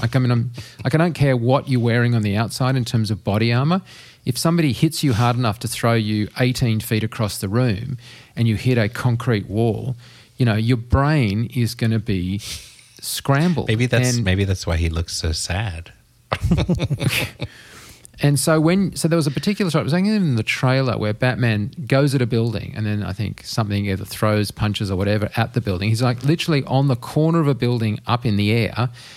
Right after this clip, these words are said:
Speaker 1: and he shoots out and then flies out camera left, uh, to the next place. So he's, like, literally doing what Hulk did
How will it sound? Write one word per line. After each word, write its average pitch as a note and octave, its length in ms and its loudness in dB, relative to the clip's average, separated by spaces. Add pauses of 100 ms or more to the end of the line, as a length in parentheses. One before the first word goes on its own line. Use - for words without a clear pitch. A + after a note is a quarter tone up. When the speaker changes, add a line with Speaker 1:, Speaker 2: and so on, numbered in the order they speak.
(120)
Speaker 1:
and A#2 100 2
he A#2 60 4
shoots D3 440 0
out A2+ 280 2
and G#2 160 0
then G2+ 280 0 (340)
flies C#3+ 640 -2
out A2+ 140 -2
camera G#2 280 0
left, G2+ 400 -4
uh, G#2 260 0
to - 120 -10
the - 80 -2
next A#2+ 260 0
place. G2 280 -4
So G#2 160 -2
he's, G#2+ 200 0
like, A2+ 220 0
literally C3+ 400 0
doing G#2+ 420 0
what G#2 280 0 (240)
Hulk - 500 -2
did G2 340 -2